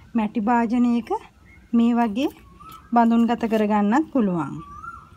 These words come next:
මම දැන් මාස දෙකකට විතර කලින් බඳුන් ගත කරගත්ත දඬු ටික තමයි මේ තියෙන්නේ. මේ දඬු දෙක තමයි මම බඳුන් ගත කළේ.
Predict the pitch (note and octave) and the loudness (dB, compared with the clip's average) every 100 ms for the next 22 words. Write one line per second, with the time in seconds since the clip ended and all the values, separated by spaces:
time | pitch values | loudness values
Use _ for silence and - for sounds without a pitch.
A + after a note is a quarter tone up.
0 | - - - - - - - - - - | -20 -20 -20 -20 -20 -20 -20 -20 -20 -20
1 | - - - - - A#3 A#3 A3+ B3+ B3+ | -20 -20 -20 -20 -4 0 0 0 0 0
2 | G#3 G3 C#4 G3+ F#3+ G3 G#3 A3 A3+ A3+ | -2 -6 -8 -8 -10 -8 -6 -6 -6 -8
3 | A3+ A#3 G3+ A3 A#3+ G#3 F#3 G3+ G#3+ G#3 | -6 -2 -2 0 0 0 -2 -2 -2 -4
4 | A3 A3 G#3 G#3+ G#3 - D#4+ G4+ - - | -4 -4 -4 -2 -4 -6 -10 -10 -12 -20
5 | - - G#3 G#3+ G#3+ G#3 A3+ A3+ A3+ A#3+ | -20 -14 -2 0 0 -2 -4 -2 0 2
6 | D4+ C4+ C4 C4+ A#3 G3 E3+ D#3 D#3 - | 2 2 0 0 0 0 -2 -4 -8 -16
7 | - - A3+ A#3+ A#3 A#3+ A#3+ A#3+ A#3+ A#3 | -20 -4 0 2 2 2 2 0 0 0
8 | A#3+ A#3 A#3+ B3+ D4+ C#4+ A#3+ A#3+ A#3 G#3+ | 2 2 2 2 4 4 2 2 2 0
9 | C#4 C#4+ A#3 E3+ | 0 0 0 0